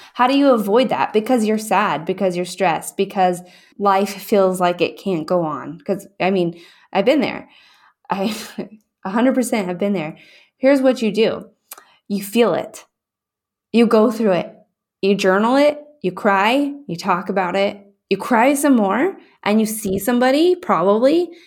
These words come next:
get some help, talk to, you know, talk to somebody who understands. So f-, seriously, like, for, one of the best things you can do is take care of your emotional health.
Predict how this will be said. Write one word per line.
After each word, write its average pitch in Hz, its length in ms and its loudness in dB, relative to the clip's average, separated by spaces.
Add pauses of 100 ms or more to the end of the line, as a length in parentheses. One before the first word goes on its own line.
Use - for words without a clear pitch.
(120)
get 202 180 -2
some 247 120 2
help, 175 500 -2 (160)
talk 185 380 -4
to, 202 420 2 (360)
you 202 120 -4
know, 202 60 -14
talk 208 300 -2
to 262 80 -2
somebody 202 400 0
who 202 180 0
understands. 175 840 -6 (240)
So 226 120 2
f-, 214 160 -4
seriously, 226 400 0
like, 170 160 -4
for, 208 280 0
one 247 120 2
of 233 100 0
the 214 60 0
best 202 380 0
things 226 220 0
you 196 80 -2
can 190 180 -6
do 190 240 0
is 180 140 -4
take 208 280 0
care 202 300 0
of 180 80 -4
your 175 100 0
emotional 175 640 -2
health. - 460 -14